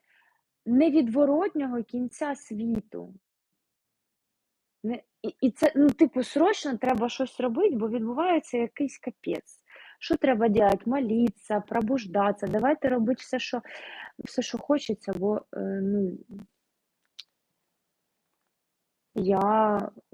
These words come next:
не хочу просто сидіти і дивитися, як в тому, е, кіні "Не смотрите вверх", як падає, значить,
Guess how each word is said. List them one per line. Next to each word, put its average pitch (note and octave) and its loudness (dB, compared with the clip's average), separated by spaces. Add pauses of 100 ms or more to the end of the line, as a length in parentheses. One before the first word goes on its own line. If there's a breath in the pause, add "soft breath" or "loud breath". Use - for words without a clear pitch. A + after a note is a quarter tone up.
(240)
не G#3+ 0
хочу C#4 2
просто G3+ -2
сидіти A3+ 0
і G#3 0
дивитися, G#3 0
як G3+ -4
в - -20
тому, G#3+ 0 (340 loud breath)
е, F#3+ 0 (400)
кіні A#3 6
"Не G#3+ 4
смотрите G#3+ -2
вверх", D#4 0
як G#3 -2
падає, G3+ 4
значить, F#3+ -6